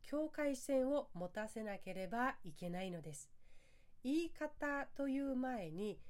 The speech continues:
境界線を意識するとすごくいいですよというお話になります。心理的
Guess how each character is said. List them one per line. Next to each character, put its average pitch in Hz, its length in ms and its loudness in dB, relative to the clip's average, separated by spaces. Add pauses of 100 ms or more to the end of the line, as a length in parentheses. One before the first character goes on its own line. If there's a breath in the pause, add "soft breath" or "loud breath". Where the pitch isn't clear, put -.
(160 soft breath)
境 190 220 -2
界 190 220 -4
線 180 300 -4
を 170 120 -4
意 330 100 2
識 - 300 -2
す 247 140 -6
る 240 140 -2
と 220 120 -2
す - 220 -6
ご 370 160 -2
く 277 180 -2
い 302 220 2
い 294 60 2
で 311 100 2
す 294 160 -2
よ 339 140 0 (100)
と 349 60 -2
い 285 100 4
う 233 80 4
お 202 40 0
話 180 420 -4
に 165 120 -4
な 151 140 -4
り 147 140 -8
ま 143 180 -4
す。 - 140 -4 (840 soft breath)
心 220 300 0
理 208 100 -2
的 202 320 -2